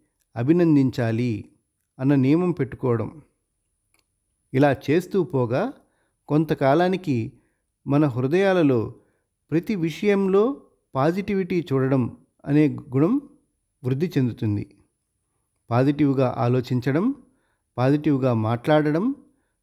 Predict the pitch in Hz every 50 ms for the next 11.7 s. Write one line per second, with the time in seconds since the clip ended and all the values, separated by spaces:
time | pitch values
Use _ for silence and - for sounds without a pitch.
0 | _ _ _ 131 143 185 214 214 214 208 190 185 165 151 135 120 110 117 127 143
1 | 143 139 127 120 131 - - _ _ _ _ _ _ _ - 143 147 160 156 -
2 | 151 143 139 131 135 127 117 110 107 113 120 - _ _ _ _ _ _ - 113
3 | 127 156 175 170 170 170 143 123 110 - - - _ _ _ _ _ 120 127 143
4 | 139 - 180 208 262 - - _ _ - 110 110 127 139 160 170 170 170 156 127
5 | 113 107 98 - 107 101 95 - - - - _ _ _ _ _ _ _ _ _
6 | _ _ _ _ _ _ _ _ _ _ _ _ _ _ _ _ _ _ _ _
7 | _ _ _ _ _ _ _ _ _ _ _ _ _ _ - - 202 220 226 214
8 | - 165 147 139 135 135 117 123 151 139 127 117 120 - - _ _ _ _ _
9 | - 139 160 156 143 113 113 107 107 - 107 101 107 - - _ _ _ _ _
10 | _ _ _ _ _ _ _ _ _ _ _ _ _ _ _ _ _ _ _ _
11 | _ _ - 151 175 226 226 - - 226 165 123 113